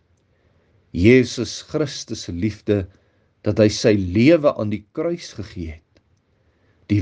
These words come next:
wonder van Jesus se opstanding uit die dood. Die verlossing vir elkeen wat glo deur Jesus se kruisiging en opstanding. Die ewige lewe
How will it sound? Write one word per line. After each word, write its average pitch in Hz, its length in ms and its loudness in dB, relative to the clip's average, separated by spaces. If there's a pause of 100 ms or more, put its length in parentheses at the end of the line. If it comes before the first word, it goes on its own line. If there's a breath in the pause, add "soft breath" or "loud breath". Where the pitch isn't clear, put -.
wonder 143 500 6 (140)
van 127 180 0
Jesus 120 480 -4
se - 140 -10
opstanding 127 560 -6
uit 110 160 -4
die 98 160 -4
dood. 131 320 -2 (1000)
Die 113 120 2
verlossing 135 800 2
vir - 240 -8
elkeen 147 480 -2
wat 120 200 -4
glo 185 520 -6 (840)
deur 107 200 4
Jesus 120 600 2
se - 80 -8 (180)
kruisiging 123 560 -2
en - 160 -8
opstanding. 92 640 -6 (840)
Die 101 160 -2
ewige 135 480 4
lewe 107 580 -4